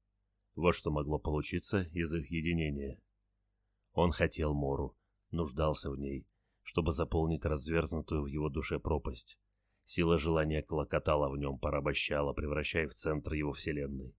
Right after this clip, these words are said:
Каждым поцелуем и ласковым поклонялся море, прикасаясь губами к ее грудям, поглаживая ноги, одновременно снимая чулки и панталоны. Наконец, его глазам предстала ее обнаженная лона.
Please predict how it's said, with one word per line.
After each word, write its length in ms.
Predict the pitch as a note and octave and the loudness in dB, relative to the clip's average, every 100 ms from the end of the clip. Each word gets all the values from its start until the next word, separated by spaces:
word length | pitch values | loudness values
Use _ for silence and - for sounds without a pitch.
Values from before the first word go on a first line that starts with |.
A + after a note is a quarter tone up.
| _ _ _ _ _ _ _ _ | _ _ _ _ _ _ _ _
Каждым 360 | D#2+ D#2+ D2 D#2+ | 4 4 2 0
поцелуем 560 | E2+ - D#2+ E2 E2 - | 0 2 2 4 4 2
и 80 | F2 | 0
ласковым 540 | E2 D2 - - D2 | 4 4 2 -2 -4
поклонялся 640 | D2 - D2 D#2 C#2+ - D2+ | -4 -2 0 2 2 0 0
море, 360 | D2+ D#2+ D#2 - _ _ | 2 2 0 -2 _ _
прикасаясь 560 | - E2 E2 - D#2+ D2 | -6 -2 0 2 0 0
губами 380 | D#2 D#2 D#2 | -2 0 0
к 100 | D2+ | 0
ее 180 | E2+ D#2 | 0 0
грудям, 500 | C#2+ D2 C#2 D2 C#2+ - _ _ | 0 0 0 0 -2 -8 _ _
поглаживая 600 | E2+ D#2+ E2+ D#2+ E2 D#2 | -2 4 4 4 2 2
ноги, 380 | D2+ D2 D2 C#2+ C2+ - _ | 2 0 0 -4 -8 -14 _
одновременно 680 | D#2 D2 D2+ E2+ E2+ E2+ | -4 0 0 2 2 2
снимая 360 | D#2+ - D#2+ D#2 | 0 -2 -2 -2
чулки 340 | - D2 - | -2 -6 -4
и 80 | D2+ | -4
панталоны. 720 | C#2+ C#2 C#2+ D#2 D#2 D2+ C#2+ - _ _ _ _ _ _ | -2 -2 0 0 2 0 -2 -8 _ _ _ _ _ _
Наконец, 680 | - D2 - D2+ D#2+ - - _ _ _ _ | -2 -2 0 0 0 -2 -6 _ _ _ _
его 240 | D#2+ D#2 | 2 4
глазам 360 | D2+ D#2 D2 D2+ | 4 4 4 2
предстала 680 | C#2+ D2 - D2+ D2 C#2+ C2+ - | 0 -2 0 2 4 4 0 -4
ее 280 | D#2 D2 D2+ | -4 2 2
обнаженная 600 | C#2+ D#2 C#2+ D2+ D2+ D2 | 2 0 0 0 0 0
лона. 400 | D2 D2+ D2+ | 2 0 0